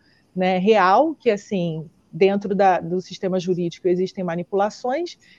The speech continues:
e as pe-, e, e as empresas vão tentar fugir disso. E é como que a sociedade se posiciona? Bom, vocês, a gente tá fazendo esse, essa conversa aqui, a gente precisa levar mais essas conversas e, e pensar em estratégias, isso até em termos de, de Ministério da Comunicação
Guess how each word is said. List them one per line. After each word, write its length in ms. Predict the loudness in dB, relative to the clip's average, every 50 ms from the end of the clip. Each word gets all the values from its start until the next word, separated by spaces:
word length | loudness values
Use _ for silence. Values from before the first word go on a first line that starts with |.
| _
e 140 | _ 2 2
as 140 | 2 2 2
pe-, 180 | 0 0 0 2
e, 380 | 0 -2 -2 -2 -2 0 0
e 40 | 2
as 160 | 2 2 -2
empresas 440 | -4 -4 0 0 2 2 0 -2 -4
vão 200 | -6 -6 -6 -6
tentar 320 | -6 -6 -4 -2 -2 -2
fugir 400 | -2 -4 -6 -8 -6 -4 -4 -4
disso. 360 | -4 -2 -2 -2 -2 -2 -2 -2
E 160 | 2 2 2
é 60 | 2
como 260 | 2 0 0 2 2
que 100 | 2 2
a 60 | 2
sociedade 920 | 2 2 0 0 2 0 2 4 4 4 4 4 4 2 2 -2 -2 -4 -6 -14 _ _ _ _
se 140 | -6 -6
posiciona? 720 | 0 4 4 4 4 2 -4 -4 -2 0 0 2 0 -2 0 4
Bom, 280 | 4 4 4 4 0
vocês, 540 | -2 -4 -6 0 0 0 0 0 -4 -12 -6 -2
a 120 | 0 0
gente 200 | 2 0 -2 -2
tá 120 | -2 -4 0
fazendo 420 | 0 -2 0 0 0 2 2 0
esse, 200 | 0 -2 -4 -4
essa 280 | -4 -4 -2 -4 -6 -8
conversa 520 | -6 -6 -4 0 0 0 0 -2 -6 -12
aqui, 420 | -14 -12 _ -2 2 4 4 4 2 0 _ _ _ _ _ _
a 100 | 0 0
gente 240 | 2 2 0 -2 -4
precisa 480 | -6 -8 -8 -8 -6 -6 -4 -2 0 0
levar 480 | 2 2 0 0 0 -2 -2 -2 -2
mais 300 | -2 -2 -2 0 0 0
essas 260 | -2 -2 -2 -6 -6 -6
conversas 840 | -6 -6 -4 -2 0 2 2 2 2 0 -4 -6 -6 -4 -4 -2
e, 260 | 0 0 0 0 -2 -4 _ _ _ _ _ _ _ -2
e 460 | 0 2 2 2 2 2 2 2 2 2
pensar 360 | 0 0 2 2 2 2 2
em 40 | 0
estratégias, 680 | 0 0 0 0 2 4 4 4 4 4 4 2 2 2
isso 180 | 0 -2 -2
até 200 | -2 0 0 0
em 160 | 0 -2 -2
termos 440 | 0 2 2 2 2 -2 -4 -2 -2
de, 220 | -2 0 0 0 -2
de 420 | -2 -2 -2 -2 -2 -2 -2 -2
Ministério 600 | -2 -2 -2 -4 -4 -2 0 2 2 2 2 0
da 80 | -2 -2
Comunicação 880 | -2 -2 -2 -2 -2 -4 -4 -4 -6 -6 -6 -6 -4 -4 -2 -4 -6